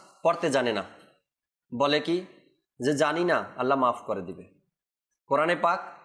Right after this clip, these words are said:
তিলাওয়াত করতে পারি না, "আল্লাহ মাফ করে দিবে", বলে না এরকম একটা, হ্যাঁ? জ্ঞান অর্জন করারও যে অপশন আছে, এটা একেবারে আমরা ভুলে গেছি, বুঝলেন নি?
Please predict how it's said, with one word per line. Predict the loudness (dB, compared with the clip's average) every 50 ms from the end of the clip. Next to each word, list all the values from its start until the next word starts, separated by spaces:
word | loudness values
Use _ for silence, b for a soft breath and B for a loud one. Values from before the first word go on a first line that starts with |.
| -20 _ _ _ _ -2
তিলাওয়াত | 0 2 4 4 2 2
করতে | -2 -2 -2 0
পারি | 0 0 0 0
না, | -2 -2 -4 -2
"আল্লাহ | -2 0 0 2
মাফ | 2 2 2 2 0
করে | -2 -4 -4 -2 -2
দিবে", | -4 -6 -10 -10 -16 _ _ _ _ _ _ _ -2
বলে | 0 0 0
না | 0 -4 -8 -6 -2
এরকম | 0 0 0 0 -2 -4
একটা, | -4 -6 -10 -12 -12 _ -12
হ্যাঁ? | -10 -10 -10 -10 -14 _ _ _ _ _ _ _ _ _ _ _ _ _ _ _ _ _ _ _ _ _ _ _ _ -8 -2
জ্ঞান | 0 0 0 0 0 0
অর্জন | 0 2 2 2 2 2
করারও | 2 2 2 2 2 2
যে | 2 2
অপশন | 2 2 0 0 0 2 2
আছে, | 2 0 0 0 0 0 0 0 -2 -6 -14 -20 _ _ _ _ -6
এটা | -2 0 0 0
একেবারে | 0 0 0 0 2 2 2
আমরা | 2 0 -2
ভুলে | -4 -6 -10 -10 -10 -10
গেছি, | -10 -10 -10 -12 -14 -16 _ _ _ _ _ _ _ _ _ _ _ _ _ _ -10
বুঝলেন | -8 -6 -6 -6
নি? | -6